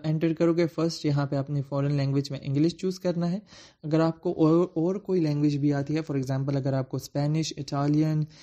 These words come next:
या अरेबिक भी आती है, तो उसकी इन्फॉर्मेशन भी आप इंसर्ट न्यू लैंग्वेज पे क्लिक करके वो ऐड कर सकते हो। लेकिन इंग्लिश की हमने लाजमी करनी है, क्योंकि हमारी पढ़ाई जो है वो होनी ही इंग्लिश में है, तो हमने यहाँ पे इंग्लिश की डिटेल सारी डालनी है।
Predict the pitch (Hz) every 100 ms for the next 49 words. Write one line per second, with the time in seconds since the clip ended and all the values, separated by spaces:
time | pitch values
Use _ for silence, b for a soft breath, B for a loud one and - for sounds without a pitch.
0 | B B 151 139 143 143 151 190 190 175
1 | 147 147 143 151 151 147 - 147 139 135
2 | 135 135 147 143 143 143 147 147 139 139
3 | 151 165 151 143 135 135 139 - 135 143
4 | 151 147 131 143 180 - b b b 139
5 | 160 147 147 - 147 147 156 170 175 180
6 | 147 147 151 156 196 202 - 160 143 139
7 | 135 139 139 170 175 175 175 175 175 151
8 | 143 139 139 139 156 180 B B B 147
9 | 135 147 170 175 156 160 147 139 151 175
10 | 202 208 185 170 - 156 151 147 143 143
11 | 147 143 135 139 180 147 139 139 - 139
12 | 131 135 131 - 127 127 127 123 123 135